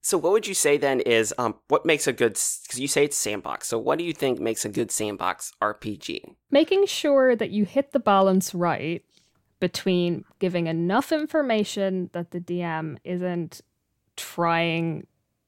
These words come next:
Speaker 2: to fill in edges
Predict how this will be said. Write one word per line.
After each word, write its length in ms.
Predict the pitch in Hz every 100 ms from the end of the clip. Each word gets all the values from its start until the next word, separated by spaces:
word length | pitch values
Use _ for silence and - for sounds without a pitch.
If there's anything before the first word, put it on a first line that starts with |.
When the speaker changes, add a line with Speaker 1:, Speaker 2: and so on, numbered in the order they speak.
| -
Speaker 2:
to 920 | - - 147 131 139 131 104 92 - _ _ _ -
fill 280 | - 269
in 300 | 262 240 226
edges 840 | - 185 208 233 254 247 - -